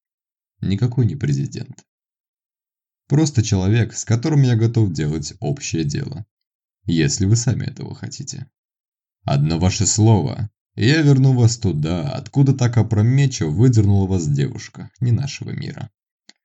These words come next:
Там всё ещё длится ситуация, которую вы сами создали и которую имеете возможность исчерпать до конца, в меру собственных способностей".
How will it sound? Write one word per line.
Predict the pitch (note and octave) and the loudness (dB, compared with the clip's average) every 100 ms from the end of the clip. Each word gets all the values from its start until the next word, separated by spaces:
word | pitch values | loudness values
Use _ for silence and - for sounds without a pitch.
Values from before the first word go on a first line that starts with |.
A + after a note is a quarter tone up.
| _ _ _ - | _ _ _ -4
Там | D#2+ E2+ D2+ - | 0 2 2 -2
всё | - C3+ C#3+ | -2 4 4
ещё | C#3+ B2+ | 4 2
длится | F#2+ A2 C3 A#2+ G#2 | 4 4 4 4 0
ситуация, | G#2 G2 G2 G#2 G2 G2+ C3 | 0 0 2 4 2 0 -8
которую | A2+ F2+ C3 B2+ B2+ | -8 -4 0 2 4
вы | A#2+ | 4
сами | A#2 - F#2 D2+ | 2 0 0 -2
создали | C3+ - E2+ F#2 B2+ G2+ C2+ - _ _ _ | -6 -6 -4 0 0 0 -4 -10 _ _ _
и | - | -6
которую | - C#3+ C#3+ A#2 A#2+ A#2+ | 0 0 4 6 6 6
имеете | F#2 F2 - | 4 2 0
возможность | G2 G#2 G#2 D2+ D2 D#2 - - | 2 2 2 -2 -4 -6 -8 -8
исчерпать | - F#2+ F#2+ - - - - - _ | -4 -4 -4 -6 -10 -10 -12 -14 _
до | C#3+ D2 | -8 -6
конца, | F2+ F#2+ G#2 - - _ _ _ _ _ _ _ _ - | -2 -2 -2 -6 -14 _ _ _ _ _ _ _ _ -2
в | C3+ C#3+ | 2 4
меру | G#2 - - | 2 0 -6
собственных | F#2 - - C2+ - | -8 -6 -6 -6 -4
способностей". | - G2+ - - - - - | -6 -6 -6 -12 -14 -16 -18